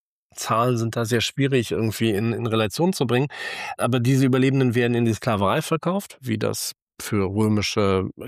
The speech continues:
Kriegsführung üblich war nach der Eroberung einer Stadt. Es wird eine Zehnerkommission des Senates entsandt, um eben die Situation vor Ort zu klären. Auch das ist normal.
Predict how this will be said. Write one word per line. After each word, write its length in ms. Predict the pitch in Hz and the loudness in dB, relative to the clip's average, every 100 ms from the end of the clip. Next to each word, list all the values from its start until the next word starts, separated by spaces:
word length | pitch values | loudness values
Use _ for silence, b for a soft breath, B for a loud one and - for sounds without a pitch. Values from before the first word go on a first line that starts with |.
| - | -6
Kriegsführung 560 | 117 107 - 101 98 | -4 -4 -2 0 0
üblich 360 | 170 160 175 151 | -2 -2 -2 0
war 160 | 156 139 | 0 2
nach 220 | 139 123 | 0 0
der 140 | 127 | 0
Eroberung 340 | 117 117 117 113 | 0 0 0 0
einer 220 | 110 107 | -2 -2
Stadt. 240 | - 110 B B B B B B B | -2 -2 B B B B B B B
Es 320 | - 117 - 117 | -2 0 2 2
wird 280 | 131 - | 2 0
eine 360 | 110 117 113 107 | -2 0 0 -2
Zehnerkommission 760 | - 143 135 117 123 113 127 | 0 2 2 2 0 2 2
des 160 | 110 101 | 0 0
Senates 540 | 110 101 131 160 156 | 0 2 2 0 -2
entsandt, 560 | 110 123 123 120 123 123 | 0 -2 0 0 0 -2
um 360 | 117 110 110 - | 0 0 0 -2
eben 280 | 107 104 | -2 -2
die 100 | 104 | -2
Situation 540 | 101 104 - 107 113 104 | -2 -2 -2 -2 -2 -2
vor 160 | 104 | 0
Ort 220 | 104 110 - | 0 0 -4
zu 120 | - | -10
klären. 460 | - 120 151 190 | -2 0 2 2
Auch 180 | - 90 | 0 -2
das 220 | - 127 185 | -2 -2 -4
ist 240 | 170 - | -6 -4
normal. 460 | 160 151 151 156 | -2 0 0 -2